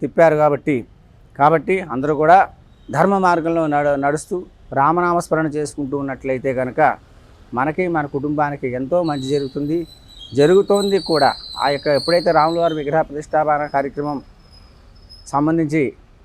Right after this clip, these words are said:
ఎ-, ఎప్పుడైతే అంకురార్పణ కార్యక్రమం అనేది జరిగిందో అప్పటి నుండి కూడా దేశంలో అనేకమైన శుభకార్యాలు,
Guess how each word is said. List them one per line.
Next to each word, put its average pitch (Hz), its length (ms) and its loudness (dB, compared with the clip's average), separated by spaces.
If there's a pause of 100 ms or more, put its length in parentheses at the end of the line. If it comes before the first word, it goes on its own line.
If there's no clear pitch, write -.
(160)
ఎ-, 135 60 -6
ఎప్పుడైతే 139 540 4
అంకురార్పణ 170 560 4
కార్యక్రమం 156 340 2
అనేది 151 160 -4
జరిగిందో 160 520 2 (400)
అప్పటి 175 240 2
నుండి 170 200 0
కూడా 160 240 4
దేశంలో 160 500 0
అనేకమైన 180 540 0
శుభకార్యాలు, 147 720 -2